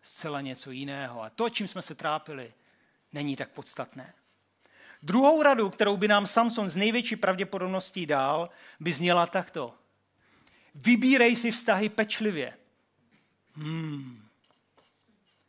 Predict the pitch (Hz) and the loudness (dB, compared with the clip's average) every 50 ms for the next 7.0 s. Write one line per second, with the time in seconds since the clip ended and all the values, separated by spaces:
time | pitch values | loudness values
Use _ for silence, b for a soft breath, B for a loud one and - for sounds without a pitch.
0 | _ _ _ - - 226 214 - 247 226 214 220 202 214 196 - 214 196 190 190 | _ _ _ -2 0 0 0 2 0 0 0 0 0 -2 0 4 4 4 4 4
1 | 185 - - - 208 202 196 196 165 185 190 202 202 196 208 196 202 180 175 202 | 0 -4 -4 -4 -4 -4 -4 -4 -2 -2 -2 -2 -2 -4 -4 -4 -4 -4 -4 -4
2 | 208 214 208 175 180 165 123 107 - _ _ _ _ _ _ _ _ _ _ _ | -4 -4 -6 -6 -8 -10 -10 -12 -16 _ _ _ _ _ _ _ _ _ _ _
3 | _ _ _ _ _ _ _ - 147 165 160 151 185 180 - 202 - - - 214 | _ _ _ _ _ _ _ -2 -2 -2 0 0 -2 -2 0 -2 -2 -2 -4 -4
4 | 202 - 190 175 160 139 165 185 175 - 196 190 185 180 185 - 196 190 190 190 | 0 2 2 2 2 0 -4 -6 -2 2 4 4 4 4 0 -2 -4 -4 -4 -6
5 | - _ _ _ _ _ _ _ _ _ _ _ _ _ _ _ _ - 160 165 | -10 _ _ _ _ _ _ _ _ _ _ _ _ _ _ _ _ -6 -6 -6
6 | 165 - - 170 143 143 160 151 151 143 139 - 151 143 117 127 135 123 113 107 | -6 -4 -6 -6 -6 -4 -4 -2 0 0 0 -2 -4 -8 -10 -8 -8 -8 -8 -10